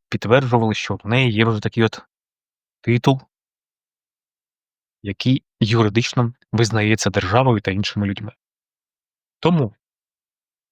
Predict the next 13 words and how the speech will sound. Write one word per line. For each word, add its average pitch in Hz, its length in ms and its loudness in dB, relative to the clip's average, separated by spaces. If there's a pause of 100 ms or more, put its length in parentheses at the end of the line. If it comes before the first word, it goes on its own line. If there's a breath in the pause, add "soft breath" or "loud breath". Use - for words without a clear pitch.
(1700)
люди 131 400 2 (460)
такого 135 340 0
плану 113 400 -4 (140)
намагаються 127 840 2 (440)
контролювати 135 1300 0
зовнішній 120 680 0
світ - 400 -4 (1000)
в 110 120 -2
контексті 117 600 0
безпеки. 117 560 -2 (1160)
І 143 220 0 (300)
очевидно, 165 400 2
що - 280 0